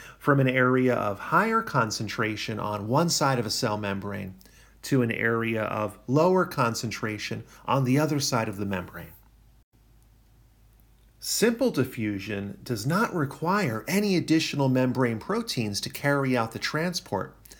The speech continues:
The substances are moving directly through the phospholipid bilayer of the membrane.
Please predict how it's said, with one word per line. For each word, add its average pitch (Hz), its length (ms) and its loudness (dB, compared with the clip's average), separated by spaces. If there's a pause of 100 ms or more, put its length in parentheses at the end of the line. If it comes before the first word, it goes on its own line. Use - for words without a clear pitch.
(260)
The 190 80 0
substances 180 760 2
are 143 200 4
moving 143 440 2
directly 165 580 0
through 202 440 -4
the 123 100 -4
phospholipid 143 880 0
bilayer 117 600 0
of 113 100 -4
the 117 80 -4
membrane. 147 520 -4